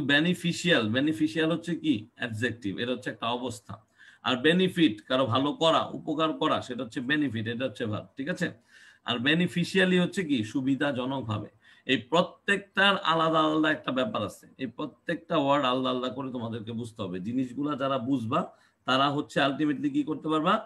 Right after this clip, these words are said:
তারা হচ্ছে ধরতে পারবা, ঠিক আছে? আর যারা বুঝবা না তারা কিন্তু মানে ব্যাপারটা কি করতে পারবা না, গুলায় ফেলবা। So এই প্রত্যেকটা জিনিসে তোমাদের কি থাকতে হবে? এই প্রত্যেকটা জিনিস তোমাদেরকে বোঝার একটা দারুণ মানে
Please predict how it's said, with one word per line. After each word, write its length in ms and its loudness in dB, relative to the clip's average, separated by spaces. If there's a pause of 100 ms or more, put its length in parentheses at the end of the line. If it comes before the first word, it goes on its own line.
(300)
তারা 200 4
হচ্ছে 260 0
ধরতে 340 -2
পারবা, 220 -4
ঠিক 240 -2
আছে? 200 -4 (280)
আর 160 -6
যারা 220 0
বুঝবা 420 0
না 120 4
তারা 280 2 (320)
কিন্তু 280 -2 (100)
মানে 160 -2
ব্যাপারটা 400 -4
কি 220 -10
করতে 180 -4
পারবা 120 -4
না, 80 -4
গুলায় 380 0
ফেলবা। 240 -6 (380)
So 100 -6
এই 60 0 (120)
প্রত্যেকটা 480 -4
জিনিসে 380 0
তোমাদের 420 -2
কি 80 -6
থাকতে 320 -4
হবে? 140 -2 (400)
এই 80 -8
প্রত্যেকটা 720 -6
জিনিস 160 0 (100)
তোমাদেরকে 460 -2
বোঝার 560 -2
একটা 180 -6 (100)
দারুণ 340 -4 (320)
মানে 260 -4